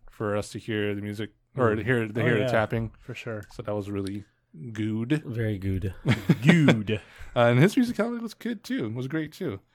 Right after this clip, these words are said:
Speaker 1: Um, it sounded like it got cut, uh, e-, edited, cut
Speaker 3: Oh, yeah, yeah, yeah.
Speaker 1: shorter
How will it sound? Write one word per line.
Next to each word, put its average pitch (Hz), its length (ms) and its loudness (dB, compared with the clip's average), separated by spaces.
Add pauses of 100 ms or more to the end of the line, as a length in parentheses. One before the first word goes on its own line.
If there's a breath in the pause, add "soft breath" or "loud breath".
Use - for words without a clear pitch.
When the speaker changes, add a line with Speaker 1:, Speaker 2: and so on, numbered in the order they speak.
(380 soft breath)
Speaker 1:
Um, 143 520 0 (180)
it 139 80 -2
sounded 214 400 0
like 160 220 2
it 123 80 -2
got 117 260 0
cut, 104 360 -2 (720)
uh, 110 400 2
e-, 127 180 -6
edited, 107 420 2 (300)
cut 120 140 2
Speaker 3:
Oh, 107 120 2
yeah, 101 100 -2
yeah, 95 160 -6 (140)
yeah. 101 40 -16 (240)
Speaker 1:
shorter 101 540 0